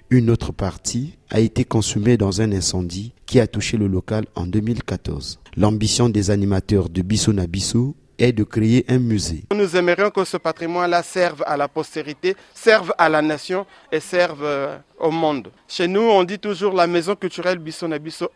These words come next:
Speaker 2: un pont sur le passé et une mémoire des temps.
Speaker 1: Il y a quelques années, ils ont contribué à la désignation de Brazzaville comme ville créative de l'unesco sous le label de la musique.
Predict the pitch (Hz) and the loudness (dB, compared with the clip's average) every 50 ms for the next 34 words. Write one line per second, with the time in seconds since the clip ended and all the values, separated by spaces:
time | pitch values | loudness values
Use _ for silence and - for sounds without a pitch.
0 | - 196 190 190 196 185 _ - 190 185 180 - - - 160 - 139 143 139 - | 6 6 6 6 6 2 _ 0 2 2 2 2 -2 -10 -8 -6 -6 -6 -4 -2
1 | 147 139 - - 160 165 180 202 _ _ _ _ - 156 - - 175 170 170 156 | -2 -4 -4 -4 -6 -6 -6 -6 _ _ _ _ -6 -4 -2 0 0 0 0 0
2 | 143 135 135 143 143 139 135 123 120 117 _ - 123 117 _ _ _ - - - | 0 0 0 0 0 0 -2 -4 -12 -12 _ -14 -16 -16 _ _ _ -12 -4 0
3 | 117 117 113 113 110 107 - 104 92 - - - 90 82 90 87 90 95 104 107 | 2 4 6 4 4 2 2 -2 -2 -2 -2 -4 -2 -2 -2 -2 -2 -4 -4 -6
4 | 120 127 - _ _ - - - 117 110 104 117 120 120 - 107 101 92 - 101 | -8 -10 -14 _ _ -12 -4 0 0 2 4 2 2 2 0 -2 -2 -2 -2 -4
5 | 87 85 92 101 104 101 98 - _ _ _ _ _ - 107 110 107 104 104 110 | -2 -2 0 0 0 0 -2 -8 _ _ _ _ _ 0 2 2 2 4 4 2
6 | 107 104 113 117 113 107 - - 127 127 110 107 92 - 92 92 82 92 92 82 | 2 2 4 4 4 2 2 2 2 2 2 0 -2 -2 -2 -4 -2 -2 -4 -4
7 | 82 92 101 104 104 104 _ _ - _ - 113 113 113 107 95 87 101 113 101 | -4 -4 -6 -6 -6 -8 _ _ -10 _ 2 2 4 4 2 -2 -2 -2 -2 -4
8 | 95 - - 95 92 87 85 - - - 110 104 92 95 87 95 90 92 90 90 | -4 -6 -4 -4 -4 -4 -4 -6 -6 -4 -4 -4 -2 -2 0 0 0 0 -2 -2
9 | 87 82 - - - 98 95 95 101 - _ - - - - - - - 143 127 | -4 -4 -4 -6 -6 -4 -4 -4 -6 -8 _ -20 -16 -10 -6 -2 2 4 4 6
10 | 120 110 104 98 92 85 95 110 117 117 127 113 104 110 104 98 95 98 92 85 | 6 6 4 4 0 -2 -2 -2 -2 -2 -2 -2 0 0 0 0 -2 -2 -4 -6
11 | 78 - 76 67 _ - | -6 -8 -10 -12 _ -18